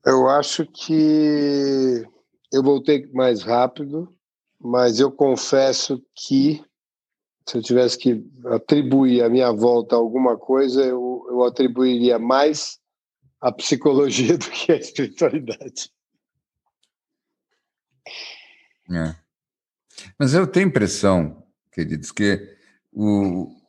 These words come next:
Speaker 2: a verdadeira função da espiritualidade é, é dar ânimo pra gente nunca desistir e ter completa confiança de que tudo isso vale a pena, né? Agora, no dia a dia,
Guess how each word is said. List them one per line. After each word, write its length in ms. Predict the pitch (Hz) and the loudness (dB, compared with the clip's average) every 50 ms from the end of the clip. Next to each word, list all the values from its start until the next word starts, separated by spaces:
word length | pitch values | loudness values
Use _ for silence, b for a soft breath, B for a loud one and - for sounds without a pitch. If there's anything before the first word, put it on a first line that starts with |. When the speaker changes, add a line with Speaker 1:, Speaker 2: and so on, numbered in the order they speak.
| _ _ - | _ _ -20
Speaker 2:
a 100 | - - | -18 -10
verdadeira 640 | 104 104 117 113 110 117 113 98 110 127 139 143 | -4 -2 -2 0 2 0 0 2 2 2 2 2
função 560 | - - - - 113 101 - - - 104 104 98 | 0 0 0 0 0 0 0 0 0 2 2 2
da 80 | 95 | 0
espiritualidade 1120 | 95 90 - - 95 90 82 - - 87 82 82 80 - 90 90 90 90 87 78 78 76 76 - _ _ _ _ _ _ _ _ _ _ _ _ _ _ _ _ _ _ _ - | 0 -2 -2 -2 -2 -2 -2 -2 -4 -4 -4 -4 -2 0 2 4 4 4 2 0 -4 -8 -10 -10 _ _ _ _ _ _ _ _ _ _ _ _ _ _ _ _ _ _ _ -4
é, 840 | 80 87 87 87 87 87 87 87 87 87 87 85 82 80 69 - - _ _ _ _ _ _ _ _ _ _ _ _ _ _ _ - | -2 0 2 2 2 2 2 2 2 2 2 0 -2 -2 -6 -10 -14 _ _ _ _ _ _ _ _ _ _ _ _ _ _ _ -8
é 100 | 90 95 | -8 -2
dar 300 | 90 101 113 120 123 113 | 0 2 2 2 2 2
ânimo 380 | 107 113 123 131 127 117 113 | 2 2 2 2 2 0 -2
pra 180 | - 113 107 107 | -2 -4 -6 -6
gente 360 | 92 92 107 104 95 101 98 | -4 -2 -2 -2 -2 -2 -2
nunca 560 | 101 101 101 104 113 127 156 196 - - 139 | 0 2 2 4 4 4 2 2 0 0 -2
desistir 840 | 113 104 104 95 90 92 87 - - - - 85 85 90 101 - - - _ _ _ _ _ _ _ _ | -2 -2 -4 -6 -8 -8 -8 -10 -10 -8 -4 -4 -4 -4 -4 -8 -12 -20 _ _ _ _ _ _ _ _
e 80 | - 104 | -16 -6
ter 180 | 92 - 127 123 | -2 0 0 2
completa 480 | 123 131 123 - 120 117 123 123 131 | 2 0 0 2 2 2 2 2 0
confiança 600 | 123 - 127 120 - - 107 104 104 104 107 117 | 0 0 -2 -2 0 0 0 2 2 0 -2 -4
de 120 | 110 110 107 | -8 -10 -10
que 80 | - | -10
tudo 240 | - - 123 110 107 | -8 -6 -4 -2 0
isso 200 | 117 110 - 113 | -2 -2 -2 0
vale 200 | 110 110 110 113 | 2 2 4 4
a 80 | 117 113 | 2 0
pena, 380 | - - 90 82 78 76 - - _ _ _ _ _ _ _ _ _ _ _ _ _ _ | 0 0 -2 0 -2 -4 -8 -12 _ _ _ _ _ _ _ _ _ _ _ _ _ _
né? 260 | - 76 82 85 85 - b b b b b b b | -6 -4 -4 -4 -6 -8 b b b b b b b
Agora, 580 | _ 82 92 90 104 107 101 98 95 85 B B B B B B B _ | _ -2 0 2 2 2 2 2 -2 -4 B B B B B B B _
no 380 | - 104 107 110 113 120 131 151 | -4 0 2 2 2 2 2 0
dia 400 | 139 120 117 139 160 156 135 117 | -2 -2 -2 0 2 2 4 2
a 20 | |
dia, 800 | 104 92 90 90 90 110 127 135 131 113 95 85 80 76 71 - | 2 0 -4 -4 -2 0 0 2 2 2 2 0 -2 -4 -8 -14